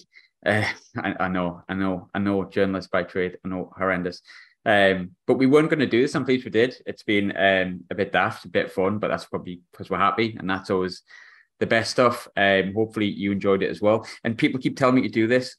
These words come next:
Uh, please like, share, and subscribe, <laughs> I think is what it is.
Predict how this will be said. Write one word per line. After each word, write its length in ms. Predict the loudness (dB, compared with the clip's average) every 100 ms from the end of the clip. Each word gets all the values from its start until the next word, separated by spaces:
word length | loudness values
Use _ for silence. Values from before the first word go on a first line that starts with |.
| -2
Uh, 220 | 0 0 0
please 340 | -2 -2 -2
like, 300 | 0 0 0
share, 180 | -2 0
and 140 | 0
subscribe, 600 | -4 -10 -10 -2 -2 -2 -6
<laughs> 100 | -16
I 40 | -10
think 360 | -4 -4 -4 -12
is 140 | -8 0
what 160 | 0
it 80 | 2
is. 240 | 0 -2